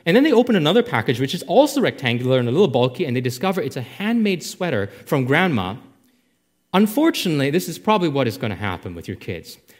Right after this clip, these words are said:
The kid will take the sweater and drop the sweater on the side and go pick up the iPad and tap away on the iPad instead.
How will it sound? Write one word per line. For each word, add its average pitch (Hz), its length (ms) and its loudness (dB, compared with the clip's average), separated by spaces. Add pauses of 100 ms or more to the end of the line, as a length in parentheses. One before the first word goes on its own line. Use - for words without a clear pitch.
(140)
The 156 80 -2
kid 302 140 0
will 311 80 -2
take - 160 -2
the 165 80 -6
sweater 123 400 0
and 131 180 -6
drop 151 200 0
the 160 80 -10
sweater 156 300 -2
on 127 100 -2
the 120 80 -4
side 127 280 -2
and 107 100 -4
go 127 80 -2
pick 147 180 -6
up 120 60 -8
the 113 100 -6
iPad 120 560 -2
and 113 140 -8
tap 139 260 -10
away 131 160 0
on 110 80 -4
the 107 80 -6
iPad 110 540 -6
instead. 92 580 -10